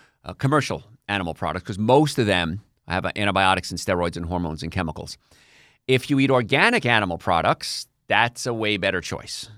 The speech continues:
So if you're gonna do animal products, I recommend organic only. And that would be meat, butter, cheese, yogurt, eggs, ice cream, because, uh, you're not gonna get the steroids and hormones and chemicals and pesticides and herbicides, and they're not fed genetically modified foods, and, uh, they're healthier.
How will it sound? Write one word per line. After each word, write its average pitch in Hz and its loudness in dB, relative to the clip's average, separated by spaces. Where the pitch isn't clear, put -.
So - -12
if 85 -6
you're 104 -4
gonna 185 6
do 143 6
animal 98 4
products, 95 -2
I 107 -6
recommend 107 -2
organic 90 -2
only. 80 -8
And 95 0
that 110 2
would 92 -4
be 98 0
meat, 101 2
butter, 95 4
cheese, 92 -2
yogurt, 92 -2
eggs, 87 -2
ice 90 -2
cream, 90 -4
because, 101 2
uh, 98 -2
you're 107 -4
not 113 4
gonna 104 -2
get 95 -4
the 95 -8
steroids 98 -2
and 90 -6
hormones 95 -4
and 90 -10
chemicals 95 -6
and 85 -12
pesticides 92 -4
and 92 -4
herbicides, 95 2
and 92 -2
they're 95 0
not 95 -2
fed 87 -6
genetically 92 -6
modified 87 -2
foods, 101 -2
and, 82 -6
uh, 85 0
they're 82 0
healthier. 107 2